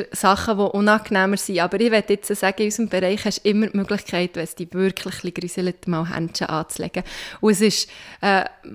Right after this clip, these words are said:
minimster Prozentsatz an gruseligen Sachen, die man antrifft. Das meiste ist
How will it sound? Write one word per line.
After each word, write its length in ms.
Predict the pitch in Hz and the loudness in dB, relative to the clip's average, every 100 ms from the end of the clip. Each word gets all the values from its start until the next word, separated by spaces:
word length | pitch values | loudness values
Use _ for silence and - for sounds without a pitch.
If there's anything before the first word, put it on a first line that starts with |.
| - | -4
minimster 960 | 214 208 208 202 214 247 262 262 - 247 | 4 6 8 8 8 10 8 6 4 -2
Prozentsatz 960 | - 208 208 190 190 208 185 190 - - | 0 -2 2 2 2 2 2 2 0 -2
an 180 | 190 - | -2 0
gruseligen 440 | 190 - 190 190 | 0 0 0 0
Sachen, 400 | - 170 - 180 | 0 -2 -2 -2
die 60 | 180 | -2
man 140 | 175 | 0
antrifft. 560 | 170 175 - 160 - - | 0 -2 -8 -12 -12 0
Das 80 | |
meiste 380 | 214 214 240 - | 4 6 4 2
ist 340 | 196 180 - | 2 0 -4